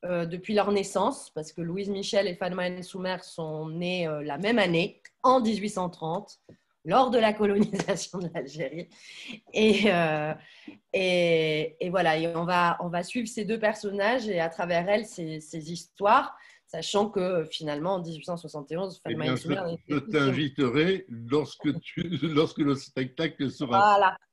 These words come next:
Speaker 2: Merci vraiment à tous les deux de ce bel entretien, de ce bel échange. Cette émission sera rediffusée demain matin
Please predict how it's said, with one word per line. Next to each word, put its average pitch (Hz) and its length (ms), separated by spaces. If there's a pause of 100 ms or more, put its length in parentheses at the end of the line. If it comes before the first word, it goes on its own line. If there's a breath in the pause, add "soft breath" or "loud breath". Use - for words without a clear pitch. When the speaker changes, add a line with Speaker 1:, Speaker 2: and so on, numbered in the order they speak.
(240)
Speaker 2:
Merci 165 800
vraiment 165 480
à 147 100
tous 185 240
les 165 160
deux 151 300
de 123 140
ce - 140
bel 131 480
entretien, 139 640
de 120 120
ce - 140
bel 135 220
échange. 170 500 (460 soft breath)
Cette - 260
émission 139 400
sera 127 340
rediffusée 135 760
demain 131 500
matin 139 420